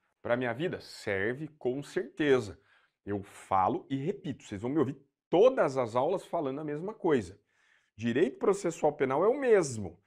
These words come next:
seja pra magistratura, seja pro Ministério Público, Defensoria, é, A G U, T C U, é a me-, a, a matéria é a mesma.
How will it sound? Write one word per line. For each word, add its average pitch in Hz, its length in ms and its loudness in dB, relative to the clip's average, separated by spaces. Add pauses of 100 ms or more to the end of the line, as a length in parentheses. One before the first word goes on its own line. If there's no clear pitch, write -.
(180)
seja 180 580 6
pra 135 220 2
magistratura, 120 960 -4
seja 165 400 -4
pro 143 160 -8
Ministério 127 560 -4
Público, 120 580 -6
Defensoria, 147 1300 -2 (380)
é, 107 140 0
A 156 240 4
G 143 320 2
U, 139 300 2
T 151 120 -6
C 160 100 -6
U, 170 60 -10 (880)
é 156 80 4
a 175 80 8
me-, 190 220 4
a, 139 40 8 (180)
a 190 100 -6
matéria 190 300 -2
é - 20 2
a - 20 0
mesma. 104 320 -2